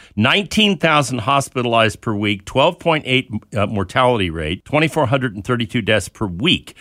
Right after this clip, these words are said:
Two thousand eighteen flu season, there were twenty-eight thousand R S Vs.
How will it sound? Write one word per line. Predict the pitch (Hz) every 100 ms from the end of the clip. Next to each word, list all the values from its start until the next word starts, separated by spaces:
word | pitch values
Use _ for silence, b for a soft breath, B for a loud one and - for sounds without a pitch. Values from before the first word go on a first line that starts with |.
| B B -
Two | 143
thousand | 147 131 117 131
eighteen | 127 - 123 104
flu | 127 135
season, | 120 123 101 110 92
there | 113
were | 98
twenty-eight | - 143 147 127 123 -
thousand | 127 117 113 104
R | - 113 113
S | 107 90
Vs. | - 139 135 127